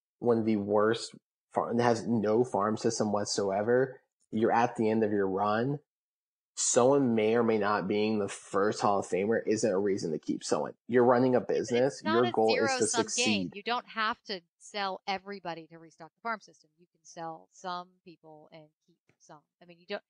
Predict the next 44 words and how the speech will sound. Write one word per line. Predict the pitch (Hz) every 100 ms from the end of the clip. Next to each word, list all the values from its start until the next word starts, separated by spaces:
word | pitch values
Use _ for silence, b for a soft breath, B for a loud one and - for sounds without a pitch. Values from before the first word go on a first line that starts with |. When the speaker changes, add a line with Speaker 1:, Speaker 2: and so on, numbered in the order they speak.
| - -
Speaker 2:
you | 226
don't | 214
have | - 190 196
to, | 190
it's | 165 202
not | 208 - -
just | 185 -
a |
complete | 175 170 _ 185 185 _
either | 170 165 -
or. | 165 156 _ _ _ _ _ - - _
You | 175
know, | 170
you | 185
can | 185 165
still | - - 185 170 165 160 _ _ _ _
retain | 180 - 208 190 180 180
some | - 170
of, | 165 -
there | 185
are | 175
some | - 196
people | 208 196 180
who | 180 175
are | 170 170 196
important | 175 202 - 170
that | 175 170
you | 170
hang | 180 175
on | 180
to. | - 165
I | 160 -
think, | 175 _ _ _ _ _ _ _ _ _ _ _ _ _
you | 202
know, | 185 _ _ _ _ 202
a |
team | 196 - 269
with | 240 214
as | 185
much | 196 -
money | 180 175 196
to | 220 226
spend | - 208 214 214
as | 180